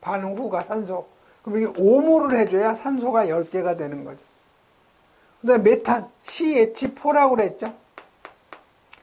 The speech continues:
요거 산소하고 반응을 하면, 산화 반응을 하면 씨오투하고 마찬가지로 물만 나오죠. 자, 먼저 탄소 여기 하나니까 맞죠. 두 번째 수소 여기 네 개니까 여기 이 들어가야 수소가 돼,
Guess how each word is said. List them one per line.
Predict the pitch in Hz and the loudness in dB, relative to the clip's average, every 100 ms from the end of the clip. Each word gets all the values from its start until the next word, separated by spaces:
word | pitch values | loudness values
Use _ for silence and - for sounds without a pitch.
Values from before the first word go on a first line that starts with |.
| - _ | -20 _
요거 | 196 233 | 0 0
산소하고 | 233 302 320 285 277 262 269 | 0 -2 -2 2 4 4 2
반응을 | - 202 254 254 247 | 2 2 2 2 2
하면, | 175 175 | 0 -2
산화 | - 240 254 | -6 0 2
반응을 | 233 214 196 175 | 2 0 -2 -8
하면 | 165 196 269 320 - _ _ _ _ | -6 -4 -4 -4 -14 _ _ _ _
씨오투하고 | - - 320 320 - 247 202 175 170 - - | -16 -4 -2 -2 -2 2 2 2 -6 -10 -12
마찬가지로 | 165 - 202 190 180 220 | -12 -10 -4 -4 0 0
물만 | 208 220 262 269 254 | 0 0 2 2 2
나오죠. | 226 180 165 175 - _ _ - _ _ _ _ _ | 0 0 -2 -12 -20 _ _ -20 _ _ _ _ _
자, | 202 | -6
먼저 | 180 254 277 294 | 2 2 4 0
탄소 | 294 320 311 254 | 0 -2 2 4
여기 | 233 | 4
하나니까 | 226 302 302 277 277 | 0 -2 0 0 0
맞죠. | 233 180 180 208 202 - - _ _ _ - - _ _ | 0 0 -4 -8 -10 -12 -20 _ _ _ -20 -20 _ _
두 | 247 | -2
번째 | 254 285 269 269 | 2 2 2 0
수소 | 262 233 269 | -2 -6 2
여기 | 247 226 185 | 2 2 2
네 | 196 254 | 4 4
개니까 | 262 240 196 208 | 2 0 0 -2
여기 | 190 196 | -2 -2
이 | 196 220 247 | -4 -2 0
들어가야 | 302 269 233 226 | 2 4 4 2
수소가 | 226 - 220 269 220 | 0 -6 -8 -2 -2
돼, | 185 | -2